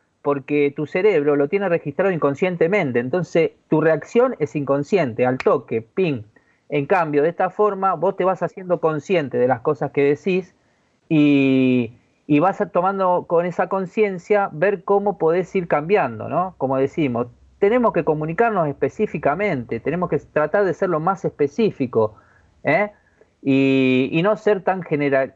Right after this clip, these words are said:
eh, generalizar las cosas. Estamos acostumbrados porque los medios de comunicación, si vos estás a, al tanto, no sé si yo no miro mucho, pero lo que veo en todos los canales de televisión, vos,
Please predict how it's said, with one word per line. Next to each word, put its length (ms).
eh, 300
generalizar 520
las 160
cosas. 520
Estamos 340
acostumbrados 640
porque 200
los 160
medios 260
de 60
comunicación, 960
si 220
vos 260
estás 440
a, 340
al 160
tanto, 420
no 120
sé 120
si 260
yo 140
no 120
miro 340
mucho, 440
pero 200
lo 160
que 160
veo 480
en 180
todos 160
los 140
canales 320
de 100
televisión, 720
vos, 240